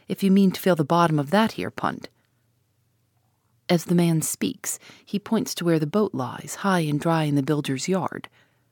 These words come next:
A great awkward flat-bottomed punt, big enough to hold half a dozen people. Gus strolls up to look at him. The man follows him. He lifts up the bottom of the boat with a great thick loop of rope.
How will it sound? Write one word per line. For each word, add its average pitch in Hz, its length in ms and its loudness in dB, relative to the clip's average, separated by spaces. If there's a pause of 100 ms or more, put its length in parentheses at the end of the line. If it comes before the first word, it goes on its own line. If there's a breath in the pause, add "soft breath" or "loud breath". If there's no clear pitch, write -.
(420)
A - 60 -16
great 190 320 -2
awkward 165 400 -2
flat-bottomed - 800 0
punt, - 300 -10 (400 loud breath)
big 220 180 6
enough 214 240 4
to 165 80 -4
hold 160 300 2 (240 soft breath)
half 208 240 -2
a 180 40 2
dozen 143 280 4
people. - 360 -6 (1500)
Gus 160 420 2 (180 loud breath)
strolls 170 320 2
up - 160 0
to 170 100 0
look 220 200 2
at - 80 -4
him. - 240 -14 (540)
The 185 140 8
man 139 260 6
follows 151 460 2
him. - 220 -10 (1400)
He 240 180 2
lifts 330 280 4
up - 120 -2
the 160 100 0
bottom 165 320 4
of 147 120 -2
the 151 80 -2
boat 156 300 0
with 165 100 -2
a 165 60 0
great 208 320 0
thick - 360 -6
loop 170 220 0
of 151 180 -2
rope. - 320 -4